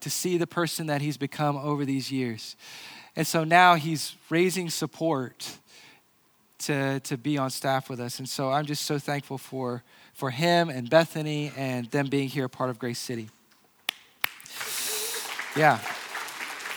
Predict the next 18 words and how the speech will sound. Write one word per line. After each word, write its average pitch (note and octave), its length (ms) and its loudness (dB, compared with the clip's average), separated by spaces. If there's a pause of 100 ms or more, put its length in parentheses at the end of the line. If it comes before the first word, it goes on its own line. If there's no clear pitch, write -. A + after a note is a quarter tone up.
(260)
Um, D#3 420 10 (1080)
at F#3 100 6
the F#3+ 100 4
end G#3 140 8
of G#3 80 6
two G3+ 160 0
thousand G3 320 10
eighteen, F#3+ 520 0
we're F#3+ 80 0
gonna G3+ 100 -2
be G#3 80 0
taking G3+ 260 2
a F3+ 60 -2
mission F3 320 0
trip D#3 300 -2
to D#3+ 80 -2
Loja, D3+ 360 4
Ecuador. B2+ 460 -4